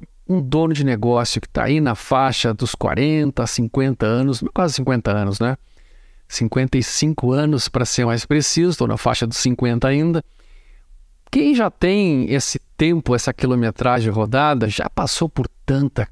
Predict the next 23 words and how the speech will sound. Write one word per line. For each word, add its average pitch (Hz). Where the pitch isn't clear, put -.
crise 127
nesse 120
país, 113
né? 113
A 135
gente 165
já 135
viu 131
inflação 120
galopante 156
na 127
década 120
de 110
oitenta. 120
Imagina 143
a 120
inflação 127
de 147
cinquenta 180
por 120
cento 143
ao 117
mês, 117